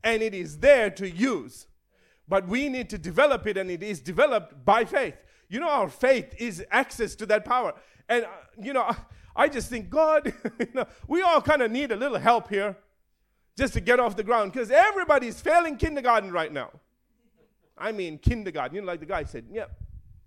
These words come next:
kindergarten, the best five years of my life." <laughs> Okay? That's all the education I got. <laughs> Okay? <laughs> Listen,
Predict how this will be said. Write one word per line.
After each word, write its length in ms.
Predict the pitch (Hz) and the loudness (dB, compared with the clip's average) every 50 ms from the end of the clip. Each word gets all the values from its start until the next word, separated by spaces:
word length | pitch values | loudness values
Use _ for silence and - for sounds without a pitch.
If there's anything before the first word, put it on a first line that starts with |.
| _ - - - - | _ -20 -20 -12 -8
kindergarten, 500 | - 233 226 196 170 165 151 120 110 123 | -6 -6 -6 -6 -6 -6 -6 -6 -6 -10
the 80 | 123 127 | -12 -8
best 320 | 139 220 214 165 - - | -6 -6 -6 -6 -8 -8
five 280 | - 226 208 190 170 175 | -6 -4 -4 -4 -4 -4
years 280 | 202 214 214 220 170 | -4 -2 -2 -2 -4
of 80 | 175 147 | -8 -12
my 200 | 151 180 196 180 | -10 -8 -6 -4
life." 400 | 160 180 165 - - - _ _ _ | -4 -4 -4 -6 -8 -12 _ _ _
<laughs> 60 | _ _ - | _ _ -6
Okay? 840 | - 175 - - 277 - 269 269 269 285 254 277 - - 269 277 285 - - 277 254 - - - 349 285 - | -4 0 2 2 4 4 4 2 4 4 2 2 2 2 2 2 2 0 0 0 0 0 -4 -18 -16 -12 -8
That's 240 | - 214 202 160 - | -8 -8 -6 -6 -6
all 180 | 214 220 214 | -4 -4 -4
the 100 | 185 196 | -4 -4
education 540 | 208 208 180 165 - 240 233 233 226 - 220 | -6 -6 -6 -4 -2 -2 -2 -2 -2 -4 -4
I 160 | 208 214 202 | -2 -2 0
got. 180 | 254 208 185 - - | 2 0 0 2 2
<laughs> 160 | - - - | 2 4 4
Okay? 380 | 277 - 269 269 339 214 226 - - - - - 233 - - - - | 2 2 0 0 -2 -2 -2 -2 -4 -6 -12 -12 -14 -14 -8 -4 -4
<laughs> 380 | 247 - - - - - 233 | -4 -4 -6 -12 -20 -16 -8
Listen, 380 | - 262 277 - - 254 208 | -6 -4 -4 -4 -4 -4 -6